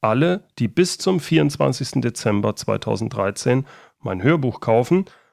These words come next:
erhalten von mir mein Buch als Hardcover-Ausgabe im Wert von vierundzwanzig Euro neunundneunzig mit persönlicher Widmung geschenkt und gratis per Post zugeschickt.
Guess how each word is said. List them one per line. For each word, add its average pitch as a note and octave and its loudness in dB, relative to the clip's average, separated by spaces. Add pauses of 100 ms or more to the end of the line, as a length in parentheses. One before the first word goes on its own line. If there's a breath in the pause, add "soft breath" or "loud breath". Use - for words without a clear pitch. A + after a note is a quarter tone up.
(140)
erhalten A#2+ 2
von G#2 -2
mir G#2+ 4
mein F#2+ -2
Buch C3 -2
als - -6
Hardcover-Ausgabe A#2+ -2
im F#2+ -6
Wert G#2 -2
von G#2+ -4
vierundzwanzig A2+ -2
Euro G#2 -2
neunundneunzig G2 -2 (420 loud breath)
mit - -8
persönlicher A2 0
Widmung G2+ -2 (100)
geschenkt - -10 (640)
und - -2
gratis G2+ -6
per - -4
Post - -6
zugeschickt. - -8